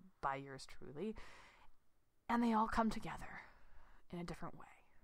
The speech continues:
because they all relate somehow, even though they don't. But again, this is a short story podcast,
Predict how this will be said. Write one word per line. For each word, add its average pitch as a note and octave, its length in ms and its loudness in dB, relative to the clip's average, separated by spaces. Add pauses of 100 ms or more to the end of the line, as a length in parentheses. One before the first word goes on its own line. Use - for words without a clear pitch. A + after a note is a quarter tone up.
(220)
because F#3 220 0
they F#3 120 6
all F#3 180 12
relate E3+ 380 2
somehow, C#3+ 600 -4
even D#3 240 -2
though C#3+ 360 0 (320)
they D#3 160 -4
don't. - 420 -10 (1160)
But A3+ 180 12
again, B3 480 12 (220)
this E3 140 -4
is F3 120 0
a A3 40 4
short C#4+ 260 6
story D#4+ 320 8
podcast, - 720 -6